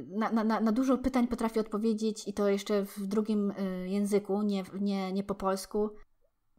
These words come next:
Życzę Wam, y, kochani, żebyście doszli do tego momentu. Tyle powiem. Przejdę jednak także do minusów, bo oczywiście, jak to w życiu bywa, nic nie jest tylko, y, różowe. Są też minusy.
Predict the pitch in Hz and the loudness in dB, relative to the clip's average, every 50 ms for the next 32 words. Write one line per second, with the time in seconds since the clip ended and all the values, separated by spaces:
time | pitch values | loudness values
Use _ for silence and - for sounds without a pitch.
0 | _ 254 349 453 - 339 277 254 240 247 233 - - 226 208 202 - 233 220 233 | _ 6 6 8 8 8 6 6 6 4 4 2 2 2 2 0 0 -2 -2 0
1 | 220 208 208 202 190 196 196 196 - 196 185 175 - - 160 170 165 - - - | 0 0 0 -2 -2 -4 -4 -4 -2 -2 -2 -2 -4 -4 -4 -4 -4 -6 -6 -8
2 | 165 170 - - - - 190 - 214 - - - _ _ _ - - - 175 - | -8 -8 -10 -10 -12 -12 -14 -16 -18 -20 -20 -20 _ _ _ -10 -8 -8 -8 -8
3 | - - - - - - - - - - - - - - - - - _ _ _ | -10 -12 -12 -12 -16 -16 -16 -20 -20 -20 -20 -20 -20 -20 -20 -20 -20 _ _ _
4 | _ _ _ _ _ _ - - - 359 403 403 403 320 294 294 277 269 262 254 | _ _ _ _ _ _ -8 0 4 6 8 8 8 8 8 8 8 6 4 4
5 | 262 - - - 233 220 226 226 226 220 220 240 262 311 415 494 359 226 - 208 | 0 -4 -2 0 0 0 0 -2 -2 -2 2 2 4 4 6 6 4 4 4 2
6 | 202 208 214 220 226 - 269 233 240 226 - - - - 214 214 220 208 202 208 | 0 0 0 0 2 2 0 0 0 -2 -2 -4 -2 0 0 2 2 2 0 0
7 | - - 208 208 233 226 - 247 226 196 185 180 185 196 202 220 233 240 240 226 | -4 -6 -6 -4 -4 -4 -2 -2 -2 -2 -2 -2 -2 -2 0 0 2 2 2 2
8 | 214 - - 220 214 208 202 196 196 - - - 196 190 190 - 202 190 185 180 | 0 -2 -2 -2 -2 0 -2 -2 -4 -4 -4 -4 -4 -4 -4 -4 -2 0 2 0
9 | 185 180 - - _ _ _ _ _ _ _ _ _ _ _ - 180 175 175 175 | 0 -2 -6 -10 _ _ _ _ _ _ _ _ _ _ _ -6 -4 -4 -4 -2
10 | 170 175 185 214 226 220 214 180 175 180 190 247 285 - - - - - - - | -2 0 2 2 4 4 4 2 2 0 -2 -2 -2 -4 -6 -10 -10 -14 -20 -20
11 | _ _ _ _ _ _ - - - 254 240 240 233 214 - 220 202 202 190 175 | _ _ _ _ _ _ -10 -6 -2 -2 -2 -2 -2 -4 0 0 2 2 2 0
12 | - - 226 | 0 0 0